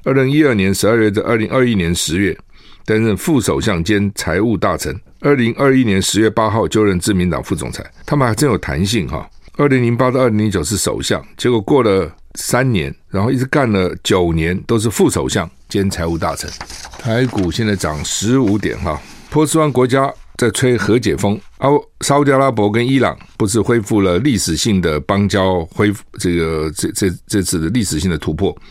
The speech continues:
那波斯湾国家说，一连串接下来有和解哈。叙利亚总统阿塞德接见到访的沙烏地阿拉伯外长，意味着叙利亚长达十年的地区孤立可能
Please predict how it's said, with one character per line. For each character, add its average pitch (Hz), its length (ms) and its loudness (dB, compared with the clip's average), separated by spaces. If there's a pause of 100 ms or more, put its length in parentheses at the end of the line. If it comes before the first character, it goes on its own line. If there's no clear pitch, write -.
(120)
那 92 160 0
波 110 180 0
斯 113 100 0
湾 117 140 2
国 90 140 2
家 95 180 2
说， 101 340 0 (100)
一 139 100 2
连 98 200 2
串 104 220 0
接 98 160 0
下 90 140 -2
来 80 40 -2
有 69 140 -4
和 - 180 -2
解 95 260 -4
哈。 - 220 -10 (200)
叙 - 220 -2
利 147 80 4
亚 113 120 4
总 113 160 0
统 107 100 2
阿 120 120 2
塞 127 180 2
德 87 180 0
接 123 200 2
见 113 200 0
到 110 200 2
访 78 160 -2
的 85 80 0
沙 117 160 0
烏 113 120 2
地 107 100 2
阿 104 100 2
拉 107 100 2
伯 95 200 0
外 107 140 2
长， - 280 -8
意 127 100 0
味 110 140 4
着 90 120 -2
叙 156 220 0
利 113 140 0
亚 78 180 -2 (180)
长 110 300 0
达 107 180 2
十 104 360 0
年 117 180 2
的 104 100 2
地 131 220 -2
区 113 180 -2
孤 113 240 2
立 113 300 -2
可 - 120 -8
能 85 300 0